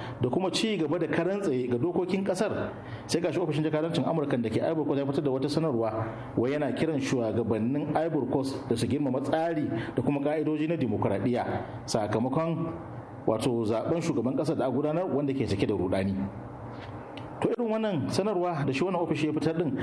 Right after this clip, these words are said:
hakan ya sanya masu ta'ammali da social media din komawa fannin fage da kuma ci gaba da izgili da gwamnatin Amurka da cewa wannan fa shine abin da ake kira wai mai dokan barci ya bige da gengedi.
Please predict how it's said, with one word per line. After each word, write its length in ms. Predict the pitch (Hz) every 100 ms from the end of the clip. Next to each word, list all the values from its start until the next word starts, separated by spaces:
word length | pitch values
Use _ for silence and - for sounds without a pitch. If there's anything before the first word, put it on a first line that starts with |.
| - -
hakan 240 | 165 175
ya 120 | 151 156
sanya 340 | 170 139 156
masu 220 | 151 127
ta'ammali 380 | 135 147 147 143
da 60 | 123
social 280 | 139 151 135
media 320 | 131 156 131
din 320 | 175 - - - -
komawa 720 | 160 175 135 143 151 151 151
fannin 320 | 170 175 131
fage 400 | 110 107 104 107 - -
da 60 | 107
kuma 180 | 151 147
ci 160 | 139 165
gaba 220 | 131 147
da 80 | -
izgili 320 | 170 165 156
da 60 | 127
gwamnatin 380 | 143 170 123 117
Amurka 320 | 117 113 117
da 120 | 95
cewa 360 | 151 131 127 - - - 117
wannan 240 | 170 160
fa 180 | 147 143
shine 160 | - 165
abin 160 | 123 147
da 60 |
ake 100 | 135
kira 160 | 135 127
wai 80 | 139
mai 140 | 120
dokan 280 | 98 101 139
barci 260 | 143 - 143
ya 100 | 143
bige 260 | 151 120
da 60 | 92
gengedi. 400 | 87 85 110